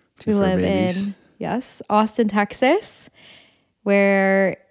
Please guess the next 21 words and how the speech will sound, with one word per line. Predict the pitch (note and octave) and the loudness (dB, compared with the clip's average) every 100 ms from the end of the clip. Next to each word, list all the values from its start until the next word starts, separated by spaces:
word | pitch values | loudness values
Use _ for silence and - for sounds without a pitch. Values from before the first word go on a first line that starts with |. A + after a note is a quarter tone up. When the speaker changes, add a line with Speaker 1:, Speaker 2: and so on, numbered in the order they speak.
| _ _ | _ _
Speaker 2:
it | - A#3+ | 0 2
is | - C#4 C4+ B3+ | 2 4 4 2
a | - G#3+ G#3 | 0 0 0
great | F#3+ F#3 F#3 G3 D4 C#4 - | -2 -4 -2 0 0 -4 -6
winter | F#3+ G3 E3+ F3 | -4 -2 -2 -2
this | F#3 F#3 F3+ | -4 -6 -6
year. | D#3+ G3 G3+ _ _ _ _ _ _ _ _ | -4 -4 -6 _ _ _ _ _ _ _ _
Pretty | - A#3 | -6 -2
mild, | A3 F3+ E3+ G3+ A3+ _ _ | 0 0 -2 -4 -8 _ _
beautiful. | G#3 F3 F#3 F#3 | -2 -2 0 0
Speaker 1:
Mm-hmm. | B3 - _ - | -2 -8 _ -10
Yep. | F#3+ G3+ | -8 -6
Speaker 2:
We're | G#3+ | -4
loving | G3+ F#3 G3 | -2 -2 0
it. | A3 B3+ - | 0 -2 -6
Speaker 1:
Just | - G#2 | -16 -8
how | G2 | -6
we | G2 | -4
like | F#2+ F#2+ | -4 -4
it. | A#2+ - - - | -4 -6 -10 -6
Speaker 2:
Yes. | G3+ G2 B3 - - | -4 -2 -4 -6 -14